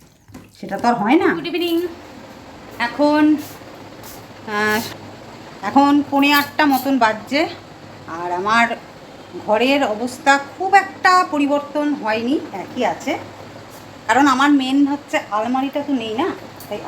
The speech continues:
আলমারির জিনিসপত্র আমি কিচ্ছু এখন তুলতে পারবো না। বাকি এক্সট্রা যেসব জিনিসপত্রগুলো আছে, সেগুলো সঞ্জয় আস্তে আস্তে, এই যে উপরে যে বাঙ্কটা আছে, ওখানে তুলবে। এখন ছেলেকে একটু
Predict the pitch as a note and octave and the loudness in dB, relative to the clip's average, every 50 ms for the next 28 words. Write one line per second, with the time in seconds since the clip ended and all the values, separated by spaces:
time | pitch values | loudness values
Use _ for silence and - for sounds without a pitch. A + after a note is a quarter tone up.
0 | - G3+ A3 A#3+ B3+ C4+ D4 D4+ B3+ A#3 B3 C#4 C#4 C#4 C#4 - - C4+ C#4 C#4 | -4 -2 0 2 2 2 2 2 -2 -2 -2 0 0 -2 -2 -2 -2 -2 -2 -2
1 | C#4 C#4+ C#4+ C4+ C4+ C#4 C#4 C#4 - - A#3 - - - - D4 C#4+ C#4 C#4 B3+ | 0 2 4 4 4 2 0 -2 -8 -14 -16 -14 -10 -4 0 0 2 2 2 0
2 | - G#3+ A3+ - B3+ C4 C4 C4+ C4 - B3+ A#3+ A3+ B3 A3+ G3 F3 F3 - F#3 | 0 -2 -2 0 0 2 2 0 0 0 -2 -2 0 0 -2 -2 -2 -4 -6 -8
3 | F#3 F#3+ - - - - - - - - - - - - G#3+ G#3+ - B3+ B3+ - | -8 -8 -10 -12 -14 -16 -16 -16 -16 -18 -20 -10 -4 0 0 0 0 -2 -4 -4
4 | - A#3+ A#3 - - - - C#4+ C#4 C4+ B3+ B3+ B3 - C4+ B3 A3 - A#3 A3+ | -6 -8 -8 -8 -6 0 4 4 4 4 2 -4 -4 -4 -4 -6 -6 -8 -12 -12
5 | - - - A#3 A3+ - A#3 A3+ A3+ A3+ A3 G3 G3 F#3 - - A3 - - - | -12 -10 -10 -10 -8 -8 -10 -8 -4 0 0 0 0 -2 -6 -8 -8 -8 -8 -12
6 | - - - - - - - B3 A#3+ B3 A#3+ A#3 A#3 A#3 A#3 - A#3 G#3+ G#3+ G#3+ | -16 -18 -18 -18 -6 0 2 2 4 4 4 4 4 2 0 -2 -4 -4 -4 -2
7 | A3 A3 A3+ A#3 A3 - - - - G#3 G#3 - A#3+ A3 G#3+ - - A3 - - | -2 0 0 -2 -2 -4 -10 -10 -8 -8 -6 -4 -4 -4 -4 -2 -4 -4 -4 -4
8 | G#3+ A3 G3+ G#3+ G3+ G3 G3+ G#3 G#3 G3+ G3+ G3 G3 G3+ G3+ G3 F#3 - - - | -4 -4 -2 -2 -2 -2 -2 -2 -2 -2 -2 -2 -2 -2 -2 -4 -4 -6 -10 -14
9 | - - - - F3 E3 F3 F3 F#3+ F#3+ - - G3+ F#3+ F#3+ F#3+ - G3 F#3 F#3+ | -16 -14 -12 -6 -2 0 0 0 -2 -2 0 2 2 2 2 -2 -4 -6 -6 -4
10 | G3 B3 A#3 A3+ A3+ - A#3 A3 A3 G3+ G#3 G3 F#3 F#3 - - - - - - | -2 -2 -2 -2 -2 -6 -6 -8 -8 -8 -6 -8 -8 -8 -10 -14 -18 -20 -20 -20
11 | - - - - - G3 A3 A#3 A#3 - - B3+ A#3+ A#3 A#3 C4 B3+ B3+ B3+ B3 | -18 -18 -18 -14 -6 -2 0 0 0 2 2 4 4 4 4 6 6 6 4 2
12 | - - C4 | 0 -2 -2